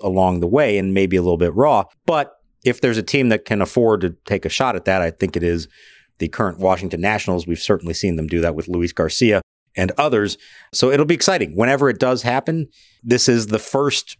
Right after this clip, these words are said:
you know, real building block for the future that we're gonna get our,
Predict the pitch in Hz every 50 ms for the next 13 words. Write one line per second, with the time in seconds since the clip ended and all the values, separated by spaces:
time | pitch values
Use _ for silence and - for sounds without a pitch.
0 | _ - 117 104 98 98 101 113 131 151 160 156 131 104 92 131 127 123 110 107
1 | 98 87 107 107 104 - - - 95 90 - - 110 107 - - - 87 82 80
2 | - _ _ _ _ _ - 104 92 87 98 92 95 92 87 98 90 87 87 87
3 | 85